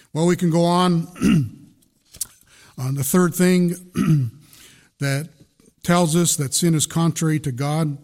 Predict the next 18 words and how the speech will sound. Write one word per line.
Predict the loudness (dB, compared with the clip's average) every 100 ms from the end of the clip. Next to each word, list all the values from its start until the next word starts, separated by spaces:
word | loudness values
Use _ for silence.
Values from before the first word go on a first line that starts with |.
| _ -14
sin | -6 0 2 2
is | 0
contrary | -2 -2 0 -2 -2
to | -2 -2
the | 0
works | 0 0 -2 -4 -8 -8 -8 -12
of | -14
God. | -10 -10 -12 -16 _ _ _ _ _ _ _ _ -20 -20 -20 -20 -20 -20 _ _ -4
All | 0 2
of | 2
God's | 0 0 0
works | 0 0 0 -2
in |
creation | -2 -4 -2 -2 -2 -4
are | -4
good | -4 -4 -2 -4
and | -6 -8
beautiful. | -8 -8 -8 -12 -16